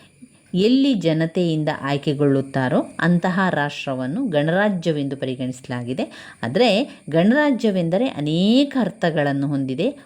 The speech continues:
ಹೊಸ ಇಂಗ್ಲಿಷ್ ಆಕ್ಸ್‌ಫರ್ಡ್ ನಿಘಂಟಿನ ಪ್ರಕಾರ, ಎಲ್ಲಿ ಅಂತಿಮವಾದ ಅಧಿಕಾರ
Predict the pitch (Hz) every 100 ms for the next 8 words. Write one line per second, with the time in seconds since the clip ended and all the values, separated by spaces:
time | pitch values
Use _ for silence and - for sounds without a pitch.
0 | _ - 180 - 226 269 - _ _ _
1 | _ _ _ _ 202 220 220 226 220 -
2 | - - 185 - - 220 214 180 160 170
3 | 165 156 147 147 139 139 139 214 254 -
4 | 165 190 233 269 302 294 175 180 185 202
5 | 202 190 185 180 180 - 151 160 190 180